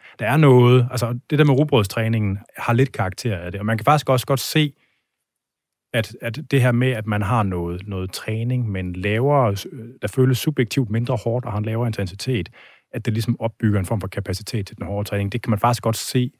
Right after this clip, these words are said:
i nogle fysiologiske sammenhænge. Man kan se, at man, man har, der findes for eksempel den her stressbiomarkør, der hedder heart rate variability, altså at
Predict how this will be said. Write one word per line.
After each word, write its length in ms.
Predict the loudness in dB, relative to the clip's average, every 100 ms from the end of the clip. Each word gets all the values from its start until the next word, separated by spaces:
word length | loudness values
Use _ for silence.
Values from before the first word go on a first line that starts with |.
| _
i 100 | -6
nogle 180 | -4 -4
fysiologiske 500 | -6 -4 -2 -2 -6
sammenhænge. 440 | -8 -6 -6 -4
Man 80 | -4
kan 80 | -4
se, 340 | 0 2 2 -2
at 160 | -8 -10 -20 -14 -8 -2
man, 120 | 2
man 100 | 4
har, 60 | 4
der 140 | 4
findes 220 | 2 4 4
for 60 |
eksempel 180 | 2 2
den 100 | 2
her 40 |
stressbiomarkør, 720 | 2 2 0 2 0 0 0 0
der 80 | 0
hedder 60 | 0
heart 160 | 0 0
rate 200 | -4 -4
variability, 520 | -4 -2 -2 -2 -4 -8
altså 180 | -8 -8
at 240 | -8 -10